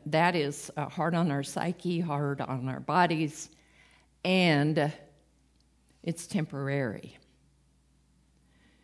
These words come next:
So today, as we talk about healing, let's keep in mind our natural world and let our healing prayer extend to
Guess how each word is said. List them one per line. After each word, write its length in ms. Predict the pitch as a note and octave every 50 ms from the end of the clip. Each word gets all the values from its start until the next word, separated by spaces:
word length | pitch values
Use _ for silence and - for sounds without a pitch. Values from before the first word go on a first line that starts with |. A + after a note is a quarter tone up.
| _ _ _ _ _
So 480 | - - - - - F#3 D#3+ D#3+ D#3+ D#3
today, 640 | D3+ - - - D#3 F#3 F3 F3 E3+ E3+ E3 D#3 -
as 400 | - D3+ C#3+ C3+ C#3 - - -
we 260 | D3+ D#3 D3 C#3 C#3
talk 340 | - - - D3 D3+ - -
about 300 | C#3 D3+ C#3 C3+ C3+ C3+
healing, 720 | - - - E3+ E3 D#3 D3 D3 C3+ C3 C3 C3 B2+ B2+
let's 380 | - D3 D#3+ D3+ D3 - - -
keep 320 | - - - D#3+ - -
in 120 | D3 C#3+
mind 560 | C#3+ D#3 D3+ C#3+ C#3 C#3 C#3 C3 B2+ B2+ - - - - - _
our 120 | - D3+ D3
natural 500 | D3 D3 C#3 C3 - - D3 B2+ C3 B2+
world 500 | A#2+ B2+ C3+ B2+ A#2 A2 C3+ C#3 C3 - - _ _ _ _ _ _ _ _ _ _ _ _ _ _ _ -
and 140 | D#3 C#3+ D3
let 160 | D#3+ D#3 D#3+
our 160 | D#3+ D3+ D3 C#3+
healing 440 | C#3+ F#3 F3+ E3 E3 F3 E3 E3
prayer 460 | - - - D3 C#3 C#3 C3 C3 - -
extend 800 | - C3+ - - - - - - D3+ C3+ B2 A2 G2+ G2 - - - _ _ _ _ _ _ _ _ _ _ _ _ _ _ _ _ _ _ _ _ _ _ _ _
to 180 | - - F#3+